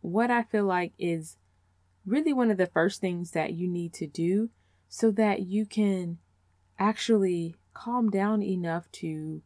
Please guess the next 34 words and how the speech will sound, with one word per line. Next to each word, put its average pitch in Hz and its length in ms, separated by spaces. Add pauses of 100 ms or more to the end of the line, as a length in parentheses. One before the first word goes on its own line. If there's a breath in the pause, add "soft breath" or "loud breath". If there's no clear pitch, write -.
(580)
give 196 180
yourself 208 440
time 165 600 (600)
to - 160
think 220 300
about 165 380
what 185 300
is 175 220
it - 300 (260)
that 160 220
you 170 180
really 160 300
want 151 580 (580)
and 170 200
what 196 260
is 180 220
it 147 160
that 156 120
is 156 140
causing 165 480
you 156 240
to - 160
be 147 420 (540)
at 151 260
such - 560 (540)
unrest 160 760
and 156 180
just - 260
not 160 300
at 151 180
peace - 600
and 156 200
able 151 520 (400 soft breath)
to 151 480